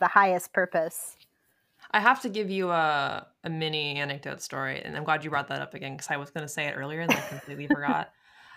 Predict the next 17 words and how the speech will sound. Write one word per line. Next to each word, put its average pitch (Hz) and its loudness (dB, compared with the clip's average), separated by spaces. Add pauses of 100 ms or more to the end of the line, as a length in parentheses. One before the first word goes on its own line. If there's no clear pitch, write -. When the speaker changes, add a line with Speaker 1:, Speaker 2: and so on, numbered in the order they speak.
(220)
Speaker 2:
There's 202 0
someone 196 0 (440)
who 190 0
I 175 6
knew 160 0
from 170 -6
a 156 0 (540)
spiritual 160 -2
community 156 -4
that 151 -4
I 147 0
used 143 -6
to - -10
be 143 -6
part 143 0
of. 139 -6
She 156 -2